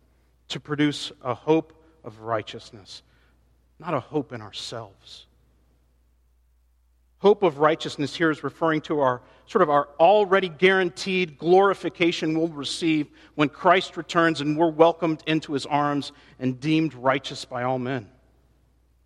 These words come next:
So people who, who are living freely are people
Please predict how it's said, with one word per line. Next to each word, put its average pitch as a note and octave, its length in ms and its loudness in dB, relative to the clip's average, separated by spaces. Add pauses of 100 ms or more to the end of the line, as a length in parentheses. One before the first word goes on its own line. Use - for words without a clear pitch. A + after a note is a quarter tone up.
(560)
So - 160 2
people A#3 480 2 (340)
who, E3+ 520 -4 (340)
who F3+ 140 4
are D#3+ 120 4
living F#3 340 4
freely D#3 720 -2 (2000)
are D3+ 120 4
people G3 500 -2